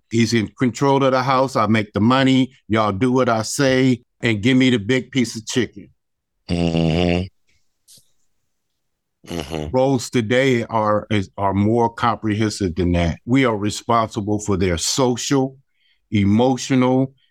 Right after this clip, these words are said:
Speaker 1: intellectual, spiritual, and physical well-being.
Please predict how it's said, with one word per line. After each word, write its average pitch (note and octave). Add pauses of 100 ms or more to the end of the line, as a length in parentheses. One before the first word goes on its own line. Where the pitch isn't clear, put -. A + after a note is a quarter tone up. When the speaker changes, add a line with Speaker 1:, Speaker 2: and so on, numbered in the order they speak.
(160)
Speaker 1:
intellectual, B2 (220)
spiritual, C#3 (340)
and F#3+
physical D3
well-being. D#3